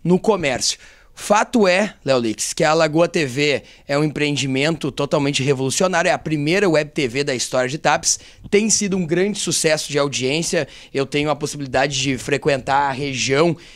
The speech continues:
e sinto, por exemplo, vou no restaurante das Cucas, vem todo mundo falar que tá assistindo a Lagoa T V, e isso de fato é uma grande verdade. Vou dar um exemplo. No Correio do Povo,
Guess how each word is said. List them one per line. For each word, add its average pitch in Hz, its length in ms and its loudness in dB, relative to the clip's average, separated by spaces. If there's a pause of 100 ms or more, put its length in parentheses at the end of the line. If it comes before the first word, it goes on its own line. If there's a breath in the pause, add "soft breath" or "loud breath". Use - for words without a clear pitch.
(120 loud breath)
e - 80 -2
sinto, 202 480 0
por 135 160 -2
exemplo, 147 320 0
vou 147 140 0
no 180 80 -2
restaurante 160 420 -4
das 147 200 -2
Cucas, 185 500 0 (180 loud breath)
vem 165 160 0
todo 180 240 0
mundo 175 200 0
falar 156 240 2
que - 80 -8
tá 156 80 0
assistindo 156 400 -4
a 143 40 -6
Lagoa 143 280 0
T 175 160 0
V, 165 240 0 (280 loud breath)
e 190 240 6
isso 208 200 -2
de 196 100 2
fato 180 480 2 (240 loud breath)
é 185 140 4
uma 196 220 2
grande 175 580 4 (160 loud breath)
verdade. 156 760 0 (720 loud breath)
Vou 214 140 4
dar 254 180 4
um 262 80 4
exemplo. 170 520 2 (100)
No 269 160 6
Correio 208 380 4
do 151 100 -2
Povo, 160 560 0